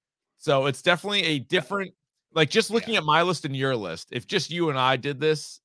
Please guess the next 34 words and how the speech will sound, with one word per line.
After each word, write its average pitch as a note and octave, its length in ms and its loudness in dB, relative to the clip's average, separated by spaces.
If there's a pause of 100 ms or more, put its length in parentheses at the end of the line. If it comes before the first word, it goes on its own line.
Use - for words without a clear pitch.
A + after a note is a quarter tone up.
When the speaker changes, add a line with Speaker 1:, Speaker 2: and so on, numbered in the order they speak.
Speaker 1:
it C3+ 100 -2
would C3 140 -4
be C3 200 -2
a G2+ 40 -6
very A#2 380 -4
different G#2 420 -8
top G2+ 300 -4
fifty. F#2+ 320 -8
Speaker 2:
I, C3+ 160 2
I - 20 4
feel E3+ 280 2
like D#3 220 2
there's C#3+ 220 0
some C3 160 -4
people C#3 320 -4
who B2+ 120 -4
could A#2+ 260 -2
throw A2+ 320 2
this, - 300 -14
who, B2+ 240 -6
who C3 140 0
would, A#2+ 340 -4 (260)
who C#3 200 -2
will B2 180 -4 (100)
willfully C#3+ 680 2
throw, A#2+ 640 -4
skew C#3+ 520 -2
the A#2 80 -6
voting. G2 380 -2 (240)
Speaker 1:
There G#3 180 4
is B3+ 160 4
a D#4 80 0
couple, A#3 600 2
like, E3+ 280 2